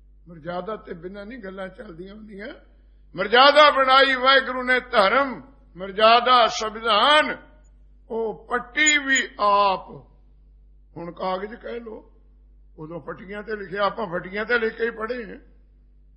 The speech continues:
ਕਿੱਥੇ ਹੁੰਦੀਆਂ ਦੀ ਕਾਪੀਆਂ, ਨੋਟਬੁੱਕਾਂ? ਮੇਰੇ ਹਾਣ ਦੇ ਤਾਂ ਧਰਤੀ ਤੇ ਲਿਖ ਕੇ ਪੜ੍ਹੇ ਹੋਣੇ ਆ, ਊੜਾ ਆੜਾ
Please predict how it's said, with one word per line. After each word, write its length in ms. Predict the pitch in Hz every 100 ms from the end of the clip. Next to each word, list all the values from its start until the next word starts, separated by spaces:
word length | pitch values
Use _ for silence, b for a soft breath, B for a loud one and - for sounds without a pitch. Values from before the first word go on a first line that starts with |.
| _ _ -
ਕਿੱਥੇ 260 | 160 196
ਹੁੰਦੀਆਂ 300 | 208 220 226
ਦੀ 140 | 233 247
ਕਾਪੀਆਂ, 480 | 208 208 226 226 233
ਨੋਟਬੁੱਕਾਂ? 720 | 214 214 214 208 233 226 160 - _ _ _ _ _ _ -
ਮੇਰੇ 300 | 208 214 247
ਹਾਣ 260 | 220 240 240
ਦੇ 140 | 240
ਤਾਂ 160 | 233 240
ਧਰਤੀ 440 | - 190 - 240
ਤੇ 180 | 226 277
ਲਿਖ 220 | 262 254
ਕੇ 120 | 269
ਪੜ੍ਹੇ 280 | 233 262 285
ਹੋਣੇ 280 | 254 226 240
ਆ, 40 |
ਊੜਾ 260 | 240 220 226
ਆੜਾ 380 | 226 202 208